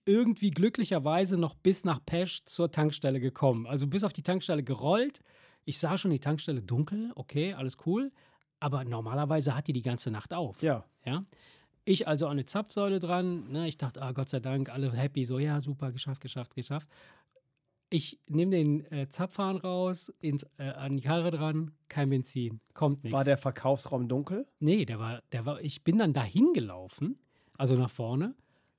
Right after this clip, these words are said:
Speaker 2: Die
Speaker 1: Und
Speaker 2: schalten dir die nachts, schalten dir
Speaker 1: Ich
Speaker 2: die
Speaker 1: weiß,
Speaker 2: frei.
Speaker 1: die schalten die,
Speaker 2: Damit
Speaker 1: ja.
Speaker 2: derjenige, der hat die Tür
Speaker 1: Ja,
Speaker 2: verrammelt,
Speaker 1: genau.
Speaker 2: der kann sich wahrscheinlich
Speaker 1: Genau,
Speaker 2: hinlegen und
Speaker 1: genau.
Speaker 2: damit keiner die Zeche prellt,
Speaker 1: Und dann
Speaker 2: müssen
Speaker 1: bin
Speaker 2: die
Speaker 1: ich,
Speaker 2: die
Speaker 1: dann
Speaker 2: Säule
Speaker 1: bin ich,
Speaker 2: aufmachen.
Speaker 1: dann bin ich an dieses Fenster gegangen und hab da geklopft, aber das Fenster ist ja so eine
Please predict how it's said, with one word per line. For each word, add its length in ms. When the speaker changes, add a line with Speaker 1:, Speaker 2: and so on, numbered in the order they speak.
Speaker 2:
Die 60
Speaker 1:
Und 80
Speaker 2:
schalten 380
dir 120
die 120
nachts, 380
schalten 260
dir 80
Speaker 1:
Ich 60
Speaker 2:
die 60
Speaker 1:
weiß, 180
Speaker 2:
frei. 80
Speaker 1:
die 60
schalten 260
die, 120
Speaker 2:
Damit 340
Speaker 1:
ja. 60
Speaker 2:
derjenige, 380
der 100
hat 100
die 80
Tür 180
Speaker 1:
Ja, 60
Speaker 2:
verrammelt, 240
Speaker 1:
genau. 240
Speaker 2:
der 100
kann 160
sich 100
wahrscheinlich 400
Speaker 1:
Genau, 240
Speaker 2:
hinlegen 320
und 60
Speaker 1:
genau. 140
Speaker 2:
damit 180
keiner 240
die 140
Zeche 320
prellt, 280
Speaker 1:
Und 40
dann 120
Speaker 2:
müssen 100
Speaker 1:
bin 80
Speaker 2:
die 60
Speaker 1:
ich, 40
Speaker 2:
die 80
Speaker 1:
dann 100
Speaker 2:
Säule 120
Speaker 1:
bin 60
ich, 60
Speaker 2:
aufmachen. 160
Speaker 1:
dann 140
bin 120
ich 80
an 80
dieses 260
Fenster 360
gegangen 440
und 120
hab 100
da 100
geklopft, 480
aber 100
das 120
Fenster 340
ist 140
ja 80
so 100
eine 200